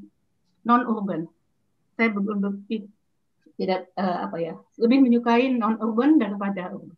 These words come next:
Terima kasih. Mungkin, eh, share ini bisa bermanfaat bagi kita. Terima kasih Reza, tambahan satu menit.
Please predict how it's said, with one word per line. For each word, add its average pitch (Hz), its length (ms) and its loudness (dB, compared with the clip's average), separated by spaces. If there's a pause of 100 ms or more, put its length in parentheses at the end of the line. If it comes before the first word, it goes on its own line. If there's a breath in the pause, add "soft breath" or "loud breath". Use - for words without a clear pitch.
Terima 233 160 -2
kasih. 302 400 -4
Mungkin, 262 400 -2
eh, 220 240 -4
share 214 240 -8
ini 214 240 -6
bisa 190 320 -8 (400)
bermanfaat 190 560 -6 (560)
bagi 180 480 -8 (400)
kita. 196 320 -16
Terima 220 160 -6
kasih 285 240 -6
Reza, 233 480 -2
tambahan 220 400 -4
satu 202 160 -8
menit. 175 240 -10